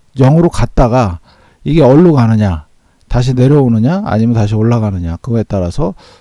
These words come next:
추세가 전환될 것 같습니다. 아직은 추세가 안 잡혔습니다. 네, 그 다음에, 예, 코스닥 오늘, <clears throat> 어, 영점육육 프로. 네,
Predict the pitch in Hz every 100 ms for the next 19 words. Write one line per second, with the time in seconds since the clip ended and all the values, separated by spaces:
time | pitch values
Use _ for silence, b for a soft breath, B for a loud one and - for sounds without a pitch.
0 | _ - 135 147 123 117 113 107 - 147
1 | 101 104 92 - b b b - 110 117
2 | 165 - 131 139 160 - 127 139 131 -
3 | 110 92 82 90 117 _ b b b b
4 | b b b _ - 101 90 87 - 120
5 | 117 110 113 139 170 175 - _ _ _
6 | 120 113 175 165 - 104 104 120 127 127
7 | 131 123 _ - 156 127 - - - _
8 | _ _ _ _ 120 120 123 131 160 147
9 | 120 131 131 - 113 98 127 117 123 101
10 | 90